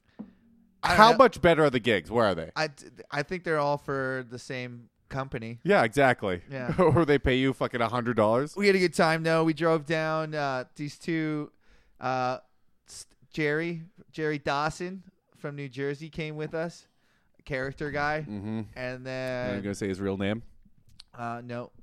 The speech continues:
Speaker 2: Okay.
Speaker 1: I decided we're gonna stop. We're gonna take the Bill Burr approach and stop using people's real names on the podcast, unless,
Speaker 2: Hell
Speaker 1: like,
Speaker 2: no.
Speaker 1: Jordan Strauss winning. Of course, I'm gonna give him,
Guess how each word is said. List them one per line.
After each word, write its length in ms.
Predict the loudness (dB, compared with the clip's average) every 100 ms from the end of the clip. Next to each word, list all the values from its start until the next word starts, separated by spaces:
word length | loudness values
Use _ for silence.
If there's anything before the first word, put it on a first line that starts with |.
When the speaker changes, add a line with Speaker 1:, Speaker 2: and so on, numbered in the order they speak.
| -12
Speaker 2:
Okay. 240 | -6 -4 -4 -8 -4
Speaker 1:
I 140 | -2
decided 460 | 0 -2 0 0 0
we're 100 | -4
gonna 140 | -4
stop. 280 | -6 -2 -2
We're 80 | -2
gonna 80 | -4
take 180 | -6 -6
the 80 | -2
Bill 200 | -2 0
Burr 180 | -2
approach 320 | -2 -4 -4 -6
and 80 |
stop 280 | -6 -6 -6
using 220 | -8 -12
people's 320 | -14 -12 -12 -10
real 140 | -12
names 260 | -10 -12 -12
on 60 |
the 60 | -12
podcast, 520 | -8 -8 -8 -10 -10
unless, 440 | -10 -10 -10 -14 _ _ -6
Speaker 2:
Hell 220 | 0 2
Speaker 1:
like, 60 | 4
Speaker 2:
no. 40 |
Speaker 1:
Jordan 200 | 2 2
Strauss 340 | -2 -2 -2 -4
winning. 400 | -10 -8 -10 -12
Of 140 | -14 -10
course, 260 | -8 -8
I'm 60 | -10
gonna 100 | -14
give 160 | -10 -10
him, 160 | -10